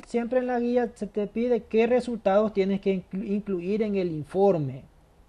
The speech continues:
Aquí está. Esto ya lo hemos hablado, el párrafo introductorio que ya lo mencioné.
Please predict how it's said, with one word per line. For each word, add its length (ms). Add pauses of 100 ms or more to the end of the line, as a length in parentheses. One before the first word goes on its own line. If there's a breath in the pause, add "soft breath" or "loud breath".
(800)
Aquí 320
está. 300
Esto 180
ya 140
lo 100
hemos 220
hablado, 420
el 100
párrafo 460
introductorio 680
que 120
ya 120
lo 140
mencioné. 760